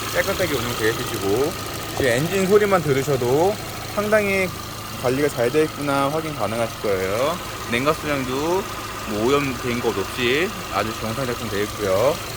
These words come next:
그리고 요 차 같은 경우에는 이십일 년 사월에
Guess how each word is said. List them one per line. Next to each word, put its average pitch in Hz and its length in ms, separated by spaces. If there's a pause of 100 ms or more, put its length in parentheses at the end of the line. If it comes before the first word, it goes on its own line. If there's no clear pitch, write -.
(460)
그리고 123 340
요 113 140
차 185 100
같은 180 220
경우에는 156 800
이십일 147 480
년 170 140
사월에 127 760